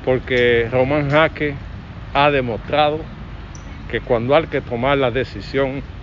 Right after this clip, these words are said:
la toma a favor de la gente, a favor de la ley. Este hombre ha trabajado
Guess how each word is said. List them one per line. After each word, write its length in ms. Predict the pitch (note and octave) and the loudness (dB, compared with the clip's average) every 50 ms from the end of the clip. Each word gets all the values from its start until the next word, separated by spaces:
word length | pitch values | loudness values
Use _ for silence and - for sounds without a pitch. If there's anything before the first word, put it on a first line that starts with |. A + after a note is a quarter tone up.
| - - - - - - - - - - - - - - - - - - - - - - - - - - - - | -14 -14 -14 -14 -14 -14 -14 -14 -14 -14 -14 -14 -14 -14 -14 -14 -14 -14 -14 -14 -14 -14 -14 -14 -14 -12 -6 -2
la 160 | A#2+ A2 G2 | -2 -2 -2
toma 440 | - - C#3 C3+ C3+ B2+ C3 B2 A#2+ A#2+ - - - - - - - - - - - - - - - - - - - - - - - - - - - - - - - - - - | 0 0 2 2 4 2 0 -2 -4 -6 -10 -12 -12 -14 -12 -12 -12 -12 -12 -12 -12 -10 -10 -10 -10 -10 -12 -12 -12 -12 -12 -12 -12 -12 -12 -12 -12 -12 -12 -12 -10 -8 -6 -4
a 120 | C3 A2+ | -2 -2
favor 460 | F#2+ - A2 G#2 G2 A#2+ B2+ B2+ A#2+ | -2 -2 -2 -2 0 2 2 0 0
de 120 | G#2 A#2 G#2+ | 0 -2 -2
la 140 | F#2+ F2+ | -2 -2
gente, 360 | F#2 F#2 D#2+ D#2 - - - - - - - | -4 -6 -8 -8 -10 -10 -10 -12 -12 -8 -6
a 120 | - A#2+ A2+ | -4 -4 -2
favor 400 | - A#2 A2 A2 B2+ C#3+ C#3+ B2+ | 0 0 0 2 2 2 2 2
de 120 | C3 B2 | 2 2
la 140 | A2+ G#2 G2+ | 2 0 -2
ley. 220 | G2+ F#2+ D#2+ C#2 - - - - - - - - - - - - - - - - - - - | -4 -4 -6 -8 -10 -10 -12 -12 -12 -12 -12 -12 -12 -12 -12 -12 -12 -10 -10 -10 -8 0 2
Este 280 | C3 C#3 - - C#3+ | 2 2 4 4 4
hombre 400 | C#3+ D3+ E3 E3+ D#3+ D3+ D3+ D3 | 6 6 6 6 6 4 4 4
ha 80 | C#3+ C3 | 4 2
trabajado 720 | - - C#3+ C#3+ C3+ B2+ A#2+ A#2+ D3+ E3+ F3 E3+ E3 E3+ | 2 2 2 2 2 0 0 0 2 2 2 2 0 -2